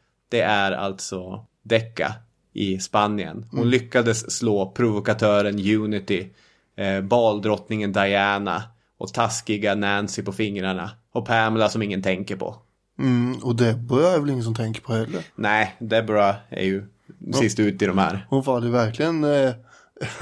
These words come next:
Speaker 2: under radarn. För hon, det är hon som gifter sig med, apropå det bara lite snabbt, hon gifter sig med någon, eh, lord där precis som man ska.
Speaker 1: Ja, precis. Andrew Cavendish,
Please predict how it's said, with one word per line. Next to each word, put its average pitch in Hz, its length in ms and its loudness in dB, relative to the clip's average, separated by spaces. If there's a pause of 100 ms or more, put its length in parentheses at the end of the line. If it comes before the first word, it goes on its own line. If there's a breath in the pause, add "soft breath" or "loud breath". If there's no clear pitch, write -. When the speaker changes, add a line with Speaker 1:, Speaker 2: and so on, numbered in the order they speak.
Speaker 2:
under 135 280 2
radarn. 123 500 2
För 135 160 0
hon, 131 340 2
det 139 120 2
är 143 60 4
hon 151 180 2
som 190 120 2
gifter 135 240 0
sig 135 120 2
med, 127 240 4
apropå 131 400 -2
det 135 160 4
bara 131 180 4
lite 123 180 -4
snabbt, 123 340 0 (240 loud breath)
hon 151 160 2
gifter 139 200 2
sig 131 120 -4
med 127 100 0
någon, 127 260 2
eh, 127 260 2
lord 120 400 2 (100)
där 120 280 2
precis 120 500 -2 (420)
som - 160 -8
man 123 100 -2
ska. 139 440 2
Speaker 1:
Ja, 160 360 4
precis. 151 300 0
Andrew 135 440 2
Cavendish, 135 720 2